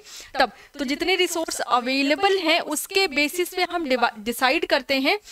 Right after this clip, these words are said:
कि किसी process को resource grant करना है या resource उसको hold पे रखना है, Right? तो कौन सा option correct होगा? Resources currently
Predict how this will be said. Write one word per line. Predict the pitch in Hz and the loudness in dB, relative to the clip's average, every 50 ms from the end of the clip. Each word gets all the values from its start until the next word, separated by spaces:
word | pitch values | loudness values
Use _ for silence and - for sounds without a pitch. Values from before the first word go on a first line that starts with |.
| - - - | -20 -12 -6
कि | - | -6
किसी | 349 - - 339 - - 415 415 | -4 0 0 0 4 4 4 4
process | 415 403 320 294 294 - - 311 294 - | 4 2 2 2 2 -2 -4 -6 -6 -4
को | - 349 370 | -2 -2 0
resource | 359 330 294 - 311 311 330 320 - | 0 0 -2 -2 0 0 0 -2 0
grant | 247 247 240 240 277 311 339 415 | 2 2 4 4 4 2 2 2
करना | - 349 339 339 349 349 | 2 2 4 4 2 2
है | 330 370 440 508 - - - - - 285 | 2 2 0 0 -2 -8 -20 -10 -2 2
या | 311 349 | 2 2
resource | 359 330 320 - - 320 320 359 359 - | 4 2 0 0 0 0 0 0 0 -2
उसको | - 269 - - 370 349 | -4 -6 -4 -2 -2 -2
hold | - 277 277 277 269 247 | 2 2 2 2 0 -2
पे | - - 247 233 - | -2 -2 -2 -2 -2
रखना | 233 214 208 - - 208 196 | -2 -2 -4 -4 -4 -10 -10
है, | 185 165 196 202 _ _ _ - - - _ - - | -10 -10 -14 -16 _ _ _ -20 -20 -20 _ -2 0
Right? | 247 285 359 - - - - - - | 2 2 2 0 -6 -20 -16 -10 -8
तो | 302 285 | -6 -4
कौन | - - 269 277 311 339 | 0 2 2 2 2 2
सा | - 370 | 2 2
option | 339 294 285 - - 359 359 359 | 2 2 0 -2 -2 -2 -2 0
correct | - 294 277 302 320 - - | 2 2 2 2 0 -2 -2
होगा? | 302 269 247 269 320 381 - - - - - | -2 0 2 2 0 0 -2 -8 -16 -8 -4
Resources | 269 262 277 262 - 294 277 269 262 - 320 339 339 - | -2 -2 0 0 -2 -2 -2 -2 -2 -2 -4 -4 -4 -4
currently | - - 269 262 254 254 247 - 262 262 - | -2 0 2 2 2 0 0 -4 -6 -6 -6